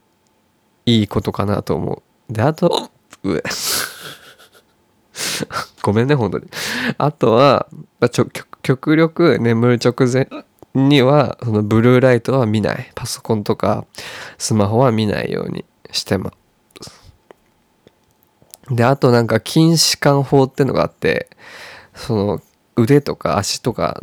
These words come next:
のね、そのね、寝転びながらね、寝転びながら腕とか足とかの筋肉を、その先っぽから順番に力を入れ、入れて、なんか二十秒ぐらい力を入れて、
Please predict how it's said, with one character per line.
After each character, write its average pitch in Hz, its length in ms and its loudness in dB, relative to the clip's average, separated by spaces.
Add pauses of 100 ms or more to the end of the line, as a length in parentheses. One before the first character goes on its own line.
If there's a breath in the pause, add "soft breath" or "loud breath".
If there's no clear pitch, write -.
(140)
の 113 340 2
ね、 113 240 0
そ 113 140 -4
の - 60 -8 (120)
ね、 113 260 0 (380)
寝 123 140 2
転 107 280 0
び 104 100 -2
な 107 140 2
が 101 120 2
ら - 80 -2
ね、 127 220 -2 (440 loud breath)
寝 113 100 0
転 113 260 4
び 131 100 2
な 131 100 2
が 107 120 2
ら 120 200 2
腕 120 220 0
と 104 160 -2
か 104 160 0
足 101 180 -4
と 117 120 -4
か 110 160 -4
の 113 160 0
筋 131 180 -2
肉 107 360 -2
を、 110 300 2 (460 soft breath)
そ 120 60 -4
の 107 100 2
先 123 260 -2
っ - 20 -2
ぽ 143 160 -4
か 135 120 2
ら 131 100 4
順 127 260 -2
番 127 200 2
に 131 100 -2
力 147 360 0
を 127 60 4
入 104 60 2
れ、 - 180 -6
入 104 100 -2
れ 98 100 -2
て、 123 400 -2 (440 soft breath)
な 107 80 -2
ん 101 40 -4
か - 180 -10 (460)
二 123 200 2
十 139 240 2
秒 143 200 4
ぐ 139 100 4
ら 95 80 6
い 82 80 0
力 113 320 -4
を 107 60 2
入 101 80 0
れ 104 100 0
て、 - 320 0